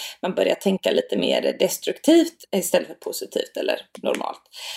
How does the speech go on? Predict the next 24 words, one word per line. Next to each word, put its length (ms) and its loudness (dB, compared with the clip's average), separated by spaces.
Så 120 4
att 300 -4
stopp 440 0
på, 160 4
på, 220 0
på 160 -4
läckan 380 4
där. 180 4
Men 140 2
sen 220 4
är 100 4
det 80 4
också 240 2
så 100 2
här, 300 6
jag 240 4
duger 240 4
som 260 4
jag 100 6
är. 320 6
Jag 100 4
har 140 0
gjort 200 2
bra 360 4